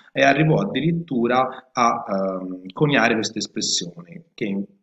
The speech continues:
qui vi riporto in francese, ma significa "lo Stato sono io". Le riforme che effettuò Luigi quattordicesimo furono moltissime.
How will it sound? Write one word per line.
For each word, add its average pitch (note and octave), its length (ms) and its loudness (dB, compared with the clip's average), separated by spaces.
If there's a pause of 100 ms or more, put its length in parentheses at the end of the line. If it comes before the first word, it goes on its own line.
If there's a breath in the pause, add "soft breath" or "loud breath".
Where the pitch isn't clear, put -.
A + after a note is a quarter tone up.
qui G2+ 260 -2
vi G2 120 -4
riporto A#2+ 340 -2
in A#2+ 80 -4
francese, G2 480 0
ma G2+ 220 -4
significa G#2 500 -6
"lo C#3 160 4
Stato E3 420 -2
sono F#2 360 -10
io". E2+ 280 -14 (720)
Le A3+ 120 6
riforme - 720 4
che F3 120 2 (100)
effettuò - 420 -4
Luigi A#2 280 -2
quattordicesimo - 720 -4
furono G2+ 420 -4
moltissime. F2+ 800 -8